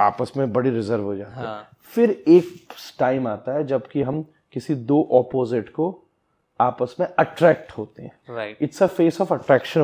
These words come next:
Speaker 1: only। I will
Speaker 2: हाँ।
Speaker 1: not still say it is love।
Speaker 2: जी।
Speaker 1: But it's a process of attraction। तो
Speaker 2: हम्म।
Speaker 1: कई बार जो सेकंड फेज होता है,
Speaker 2: हम्म, हम्म।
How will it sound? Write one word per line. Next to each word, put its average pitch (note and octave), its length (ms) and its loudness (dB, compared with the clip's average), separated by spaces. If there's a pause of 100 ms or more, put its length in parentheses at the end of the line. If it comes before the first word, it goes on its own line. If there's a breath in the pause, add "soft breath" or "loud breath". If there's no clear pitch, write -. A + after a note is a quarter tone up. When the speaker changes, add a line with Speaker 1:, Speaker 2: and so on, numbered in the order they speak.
Speaker 1:
only। G2 280 -4
I B2 140 2
will D3 220 2
Speaker 2:
हाँ। - 0 -
Speaker 1:
not F3+ 200 6
still F3+ 300 -2
say C#3 300 -4
it - 80 -10
is G#2+ 140 -6
love। - 180 -8 (280)
Speaker 2:
जी। A#2+ 200 -12 (260 soft breath)
Speaker 1:
But C#3+ 120 0 (160)
it's - 200 -6
a D#3 40 -2
process C3 420 -2
of C#3+ 100 -14
attraction। G#2 640 -10 (380 loud breath)
तो F3 80 0
Speaker 2:
हम्म। B2+ 120 -8
Speaker 1:
कई D#3+ 160 6
बार F#3 180 2
जो G3+ 140 -2
सेकंड G#3+ 600 2
फेज D3 400 -2
होता G2 300 -12
है, - 120 -20 (200)
Speaker 2:
हम्म, B2+ 200 -14
हम्म। G#2+ 80 -16